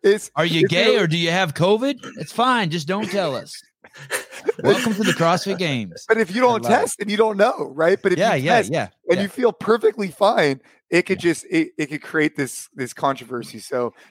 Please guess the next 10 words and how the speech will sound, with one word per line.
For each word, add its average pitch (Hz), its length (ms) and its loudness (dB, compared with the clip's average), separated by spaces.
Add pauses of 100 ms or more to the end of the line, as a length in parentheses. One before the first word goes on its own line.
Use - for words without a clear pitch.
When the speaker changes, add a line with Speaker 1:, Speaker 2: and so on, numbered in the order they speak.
Speaker 1:
no, 151 160 2
I 147 120 6
don't 185 180 2
think 156 180 -6
they're 147 100 -6
gonna 131 160 0
test. 113 380 -2 (140)
But, 131 240 2 (760)
um, 123 380 0 (280)
hey, 151 180 2